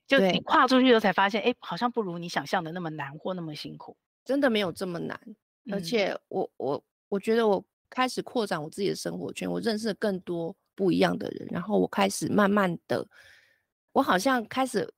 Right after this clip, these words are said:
Speaker 2: 越来越接近那个结婚前或成为妈妈前的我了。
Speaker 1: 你喜欢的自己，或是你想成为的自己。
Speaker 2: 对。
Speaker 1: 嗯，那，那你觉得这个行动、这个，这个领悟跟这个力量，除了是你自己在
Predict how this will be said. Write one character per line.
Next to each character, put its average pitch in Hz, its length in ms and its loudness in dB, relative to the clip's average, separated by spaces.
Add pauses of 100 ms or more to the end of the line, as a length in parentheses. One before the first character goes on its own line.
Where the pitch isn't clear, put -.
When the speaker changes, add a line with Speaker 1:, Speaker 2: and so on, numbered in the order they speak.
(520)
Speaker 2:
越 285 160 4
来 202 160 6
越 226 140 4
接 202 240 -2
近 202 280 -6
那 196 80 -6
个 175 300 -8 (320)
结 180 160 -6
婚 202 220 -4
前 170 260 -8
或 196 100 -4
成 190 200 -8
为 175 80 -6
妈 175 160 -6
妈 175 120 -8
前 - 240 -12
的 - 120 -12
我 - 180 -10 (140)
了。 - 80 -20 (160)
Speaker 1:
你 208 180 -8
喜 170 220 -6
欢 196 180 4
的 185 100 2
自 165 160 -10
己， 147 180 -12
或 180 140 -4
是 180 80 -6
你 165 140 -6
想 156 160 -2
成 151 220 -8
为 143 100 -10
的 156 140 -12
自 156 160 -16
己。 - 320 -14
Speaker 2:
对。 175 420 -4 (760)
Speaker 1:
嗯， 170 260 -8 (340)
那， 359 160 4 (280)
那 359 120 4
你 240 120 4
觉 185 160 -2
得 175 320 2 (160)
这 - 140 -4
个 233 140 2
行 160 340 -6
动、 190 240 2
这 202 140 -2
个， 151 400 -4
这 269 100 -8
个 151 400 -2
领 156 180 -8
悟 196 160 -6
跟 185 160 -2
这 196 80 -4
个 170 120 -2
力 165 120 -4
量， 165 200 2
除 - 120 -2
了 196 100 2
是 202 120 -6
你 160 160 -8
自 - 140 -14
己 170 120 -12
在 165 320 4